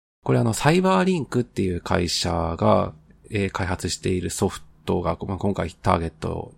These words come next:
ターゲットというか、まあ、それを経由して攻撃が行われていたんですけど、サイバーリンクってご存知ですかね？あの、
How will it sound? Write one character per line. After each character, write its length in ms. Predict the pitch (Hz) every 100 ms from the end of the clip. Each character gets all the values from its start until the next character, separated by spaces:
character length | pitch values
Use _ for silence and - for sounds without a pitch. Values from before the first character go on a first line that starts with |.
| _ -
タ 100 | 95
ー 40 |
ゲ 40 | 85
ッ 20 |
ト 100 | -
と 60 | -
い 20 |
う 20 |
か、 60 | 90
ま 80 | 87
あ、 20 |
そ 120 | 104
れ 80 | 104
を 140 | 104 - -
経 200 | - 135
由 120 | 127
し 80 | 120
て 120 | -
攻 180 | 113 110
撃 220 | 101 107
が 140 | 95 98
行 120 | 98
わ 180 | 95 90
れ 100 | 95
て 120 | 101
い 80 | 95
た 120 | 101
ん 60 | 87
で 80 |
す 80 | -
け 120 | -
ど、 240 | 104 110 - _ _ _ _ _ _
サ 220 | - -
イ 60 | 165
バ 180 | 175 170
ー 40 |
リ 120 | 175
ン 80 | 151
ク 140 | - 196
っ 20 |
て 500 | _ - 95 87 85
ご 120 | 98
存 100 | 110
知 40 | 98
で 80 |
す 80 | -
か 60 | 95
ね？ 80 | 85
あ 40 |
の、 140 | 85